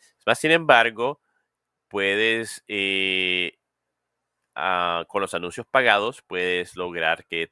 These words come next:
tu perfil, mm, sí aparezca más en las búsquedas.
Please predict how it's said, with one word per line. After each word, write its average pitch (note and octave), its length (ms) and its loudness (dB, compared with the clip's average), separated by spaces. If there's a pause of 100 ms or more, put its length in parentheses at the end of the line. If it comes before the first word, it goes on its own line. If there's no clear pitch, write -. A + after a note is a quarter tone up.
tu E2 460 -12 (260)
perfil, E2 680 -10 (800)
mm, F2 200 -16 (180)
sí - 680 -4
aparezca F#2 640 4
más G#2 680 2 (420)
en F#2 220 -4
las D#2+ 200 2
búsquedas. F#2+ 1000 0